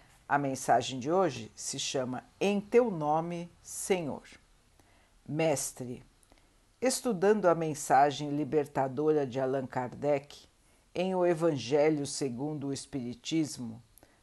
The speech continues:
nós, os companheiros desencarnados de quantos se encontram ainda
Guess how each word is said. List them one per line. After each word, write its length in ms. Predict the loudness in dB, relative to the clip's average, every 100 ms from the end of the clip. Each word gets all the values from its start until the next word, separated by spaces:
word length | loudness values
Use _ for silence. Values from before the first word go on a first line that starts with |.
| _
nós, 600 | 0 4 6 4 -6 -14 _ _ _
os 180 | -10 -4
companheiros 1000 | 0 0 4 2 4 2 4 2 -2 -6
desencarnados 1600 | 2 4 4 2 0 0 2 2 2 4 6 4 2 -8 -8 -14 _ _ _
de 220 | -2 -2
quantos 840 | 6 10 10 10 4 -6 -6 -10 -14
se 260 | -6 0
encontram 800 | 2 0 2 4 4 4 4 6
ainda 600 | 4 2 0 0 0 -2